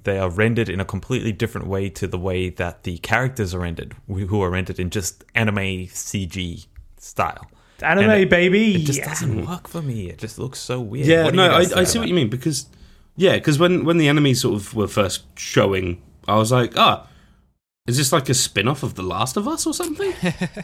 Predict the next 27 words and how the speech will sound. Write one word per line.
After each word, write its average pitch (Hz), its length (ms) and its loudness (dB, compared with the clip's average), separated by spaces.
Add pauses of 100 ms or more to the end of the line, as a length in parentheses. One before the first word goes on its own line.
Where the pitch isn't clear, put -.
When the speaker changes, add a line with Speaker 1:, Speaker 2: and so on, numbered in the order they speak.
(600)
Speaker 2:
We, 359 240 2
Speaker 3:
And 151 260 0
Speaker 2:
I, 320 260 0
I - 60 6
think, 302 240 6
like, 254 220 0
Plant 262 260 4
Zombies, 170 320 4 (360)
<laughs> - 60 -20
done 127 220 -4
that. 127 300 -4 (480)
Been 147 440 -4
there. 151 340 0 (220)
Speaker 3:
<laughs> 131 240 -8
And 151 140 4
then, 160 480 4
yeah, 147 280 4
then 160 220 4
the 151 80 2
protagonist 143 840 0
showed 110 260 4
up 107 160 0
and 117 80 0
I'm 120 100 2
like, 117 200 0
"Oh, 131 120 2
wait, 101 320 0